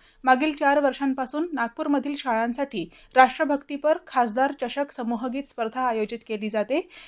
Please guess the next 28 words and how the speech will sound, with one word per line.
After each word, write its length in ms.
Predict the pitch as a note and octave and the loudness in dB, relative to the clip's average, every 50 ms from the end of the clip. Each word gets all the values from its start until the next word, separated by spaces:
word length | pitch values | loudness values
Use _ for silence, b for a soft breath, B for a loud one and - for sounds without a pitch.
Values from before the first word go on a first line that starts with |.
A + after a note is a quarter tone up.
| B - | B 6
या 140 | C#4+ D4 | 8 8
स्पर्धेत 420 | C#4+ - - C#4 C4 A#3+ D#4 D#4+ D#4+ | 8 6 4 4 4 4 2 2 2
विदर्भातील 580 | C4 B3+ G3+ C4 C#4 C4+ C#4 C4+ C4+ D#4 D#4 | 0 0 0 2 2 2 2 0 0 0 2
एकूण 260 | D4 A#3+ A#3 C4+ C#4 D4 - - | 2 2 2 2 0 0 0 0
ऐंशी 340 | B3+ B3 B3+ A#3+ - D#4+ D#4+ | 0 2 2 2 2 0 0
शाळांनी 440 | D4 D4+ C4+ B3 B3 B3 B3 C4+ D4 | 2 4 6 6 6 6 6 4 2
सहभाग 400 | C#4+ C4+ A#3+ A3+ A3+ A#3 A#3+ A3+ A3 - | 0 -2 -4 -4 -2 0 0 0 0 0
घेत 140 | B3+ G#3+ - - | 0 0 0 -2
भरभरून 480 | G3 A3+ A#3+ A#3 A3+ A3+ C4 C#4 C#4 | -2 0 2 2 2 2 2 2 0
प्रतिसाद 440 | C#4+ B3 A3 - A3+ A3 - B3+ C4 | 0 -2 -6 -6 -6 -6 -4 -4 -2
दिला 240 | A#3 A3 G3+ G#3 G3+ | -2 -4 -4 -4 -4
आहे. 240 | G3+ G3 A3+ G3+ F3+ B B B B B B B - | -4 -2 0 -2 -2 B B B B B B B 8
वर्ग 200 | B3+ B3+ C4 A#3+ | 8 10 10 10
एक 300 | D#4 B3+ B3+ C4 B3+ - | 10 10 10 8 6 2
ते 60 | D4 | -6
पाचच्या 500 | C#4+ - C4+ C4 C4+ C4+ - - D4+ D4 | 0 2 4 4 4 2 2 2 4 4
अ 200 | C#4+ - C4+ C#4 | 4 4 2 0
गटाची 400 | C4+ A#3+ A#3+ A3+ B3+ B3 - C#4+ | 0 0 -2 -2 -4 -6 -8 -6
प्राथमिक 480 | C#4+ C#4 B3 A#3 - B3 A#3 B3 A#3+ - - | -2 0 0 0 0 -4 -6 -8 -8 -6 -4
फेरी 220 | B3 B3 D4 D4+ | -4 -2 -2 -2
चार 260 | D4 - C4 B3 - | 2 4 6 6 6
ऑगस्ट 360 | - A3+ A3 A3 A3+ - - | 4 2 0 0 -2 -2 -2
रोजी, 320 | A#3 G#3+ G#3+ D4+ F4+ F#4 B B B B B - | -2 -2 0 0 -2 -2 B B B B B 6
तर 120 | C#4 C#4 | 8 8
वर्ग 260 | C#4+ C#4 C4+ C4 C4 D#4 | 10 10 8 8 8 6
सहा 280 | D4+ - C#4 B3 B3+ | 6 4 4 2 2
ते 140 | B3 C4+ C#4+ | 2 2 0
दहा 300 | A#3+ B3+ A#3+ B3 C#4 C#4+ | -2 0 2 4 4 4